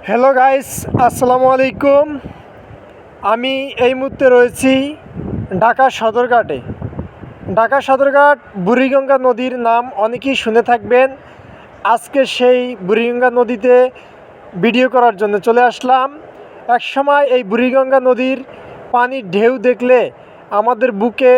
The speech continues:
কম্পন সৃষ্টি হয়ে যেত। আজকে সেই বুড়িগঙ্গা নদীটি অনেক শান্ত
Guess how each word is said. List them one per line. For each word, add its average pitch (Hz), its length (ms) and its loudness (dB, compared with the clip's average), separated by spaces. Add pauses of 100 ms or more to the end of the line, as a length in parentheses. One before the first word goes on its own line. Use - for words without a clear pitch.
(120)
কম্পন 262 400 0
সৃষ্টি - 400 -4
হয়ে 233 200 2
যেত। 208 160 -2 (520)
আজকে 214 380 -2
সেই 240 320 0
বুড়িগঙ্গা 226 520 0
নদীটি 233 420 -2 (440)
অনেক 208 280 -2
শান্ত 220 400 -4